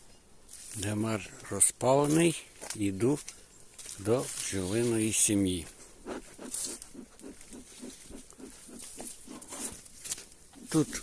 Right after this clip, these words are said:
є все необхідне для того, щоб оглядати бджолину сім'ю. Ну і захисну сітку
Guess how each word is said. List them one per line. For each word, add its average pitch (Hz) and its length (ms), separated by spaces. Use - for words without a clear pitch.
є 101 360
все - 340
необхідне 98 680
для 95 180
того, 98 180
щоб 92 280
оглядати 98 580
бджолину 95 540
сім'ю. 98 540
Ну 151 440
і 113 240
захисну 107 720
сітку 160 540